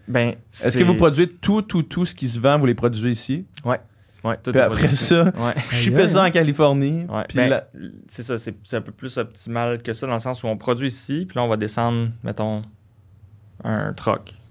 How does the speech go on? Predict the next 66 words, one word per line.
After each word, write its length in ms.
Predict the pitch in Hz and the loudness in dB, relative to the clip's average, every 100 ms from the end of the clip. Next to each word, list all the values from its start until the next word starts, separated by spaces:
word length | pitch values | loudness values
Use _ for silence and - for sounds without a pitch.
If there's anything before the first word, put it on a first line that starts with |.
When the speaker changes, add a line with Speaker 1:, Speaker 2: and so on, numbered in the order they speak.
| - | -2
Speaker 1:
de, 280 | 113 107 104 | 2 2 2
de 100 | 107 | 0
produits 400 | - 107 110 110 | 0 0 0 0
là-bas. 280 | 107 110 190 - - | 2 0 -2 -14 -6
Puis 100 | 123 | 0
là, 60 | 123 | 2
il 20 | |
y 40 | 110 | 2
a 40 | |
un 60 | 104 | 0
centre 420 | - 123 127 120 | 0 2 2 2
là-bas 280 | 101 113 113 | 2 4 2
de 160 | 113 | 0
distribution 440 | 110 110 107 104 127 | -4 -6 -8 -4 -4
qui 100 | 110 | -4
vont 120 | 104 | -2
emballer 280 | 104 107 117 | 0 2 2
les 140 | 104 | 2
boîtes 260 | 98 104 104 | 2 0 0
que 60 | |
les 100 | 101 | -2
clients 200 | 98 98 | -2 -2
commandent 220 | 101 98 98 | -2 -2 -2
en 80 | |
ligne. 140 | - - - - - - - - - | -4 -8 -14 -20 -20 -20 -20 -20 -4
Fait 80 | 113 | 2
que 60 | 135 | 2
Speaker 2:
Ok. 40 | |
Speaker 1:
c'est 60 | 135 | 4
pas, 80 | 143 - | 0 0
on 40 | |
Speaker 2:
Ok. 40 | 110 | -2
Speaker 1:
ship 200 | 123 - | 0 2
pas 100 | 127 | 2
des 140 | 104 | 0
boîtes 400 | 101 104 107 110 | 0 0 0 0
individuelles 520 | 104 101 101 104 107 | -4 -4 -4 0 2
à 40 | 107 | 2
Speaker 2:
Ouais. 60 | |
Speaker 1:
partir 180 | 104 104 | 0 -2
de 40 | 107 | 0
Montréal 300 | 104 104 104 | 0 0 -2
jusqu'à 280 | 107 - 98 | -6 -6 -6
Californie, 320 | 98 113 110 | -6 -2 0
Speaker 2:
Ouais. 100 | 107 | 0
Speaker 1:
là, 140 | 151 | -2
ça 160 | 147 107 | -4 -8
arriverait 360 | 110 113 110 | -6 -6 -8
<laughs> 0 | |
fondu, 400 | - 123 120 160 135 | -4 0 2 4 6
Speaker 3:
Un 40 | 143 | 4
Speaker 1:
puis 80 | |
ça 100 | - | 4
coûterait 200 | 160 185 196 | 4 6 6
Speaker 3:
truck, 40 | 113 | 4
Speaker 1:
genre 140 | 147 | 4
cinq 140 | 135 | 4
cents 80 | 131 127 | 4 2
Speaker 3:
euh, 120 | 123 | 0
Speaker 1:
piastres. 200 | - 139 | -2 -2
Speaker 3:
un, 140 | 127 | -2
un 240 | 131 - 131 | 0 0 0
truck 240 | - 180 180 | 2 0 2
congélateur, 640 | 143 135 127 117 120 120 | 2 4 2 2 -2 -4
genre. 160 | 117 | -8
Speaker 2:
Ouais. 80 | - | -6